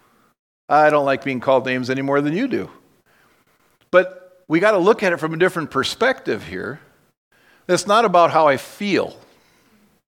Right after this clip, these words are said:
It's not about how I feel. I don't know, if, for those of you who are friends of mine on Facebook, you saw I posted something this week. It was awesome. I love it so much. I actually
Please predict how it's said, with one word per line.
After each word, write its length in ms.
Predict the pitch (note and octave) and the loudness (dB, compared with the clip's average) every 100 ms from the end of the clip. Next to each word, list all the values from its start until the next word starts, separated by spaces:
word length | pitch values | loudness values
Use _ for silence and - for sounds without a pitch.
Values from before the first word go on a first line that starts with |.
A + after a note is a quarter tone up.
| _ _ _ _ _ _ _ _ _ _ _ | _ _ _ _ _ _ _ _ _ _ _
It's 100 | - | -4
not 100 | F#3 | 0
about 200 | F#3 E3+ | 2 2
how 160 | E3 D#3 | 2 2
I 140 | D3+ | 2
feel. 420 | C#3 - G#2+ F2 - _ _ _ _ _ _ _ _ _ _ _ _ _ _ _ _ _ _ _ - | -2 -6 -8 -8 -14 _ _ _ _ _ _ _ _ _ _ _ _ _ _ _ _ _ _ _ -6
I 40 | |
don't 100 | C3 | -2
know, 120 | C3+ | -2
if, 300 | B2 C#3 B2+ | -2 -4 -6
for 140 | G#2+ B2+ | -4 -2
those 220 | B2+ C#3 | 0 -2
of 80 | B2+ | -2
you 140 | C3 | -2
who 40 | B2+ | 0
are 240 | A#2+ G#2 | 0 -2
friends 340 | - D3 C#3 | -6 -6 -4
of 60 | C3 | -4
mine 220 | B2+ B2+ | -4 -2
on 160 | B2 A2+ | -2 -6
Facebook, 680 | - C#3 B2+ - A2 - - - _ _ _ _ _ _ _ _ _ | -4 -4 -4 -6 -6 -6 -14 -20 _ _ _ _ _ _ _ _ _
you 100 | - | -10
saw 180 | A#2 C#3 | -2 2
I 60 | B2 | 0
posted 460 | - D3 C#3 B2+ | 0 -2 -2 -6
something 280 | - C3 A2 | -4 -4 -4
this 160 | A#2 A2+ | -8 -4
week. 140 | A2+ | -2
It 120 | A#2 | -2
was 200 | A#2 G#2 - | -4 -6 -8
awesome. 540 | - B2+ A2+ - E2+ D2+ _ _ _ _ | -2 0 -2 -4 -10 -12 _ _ _ _
I 100 | A#2+ | -2
love 300 | A2+ A2+ B2 | 0 2 0
it 100 | A2 | -2
so 260 | - - B2+ | -8 -4 -4
much. 420 | A#2+ A#2 B2 - - _ - - _ _ _ _ _ - | -2 -4 -4 -8 -12 _ -20 -20 _ _ _ _ _ -6
I 100 | A#2+ | -2
actually 400 | A#2 - A#2+ G2 | -2 -2 -4 -6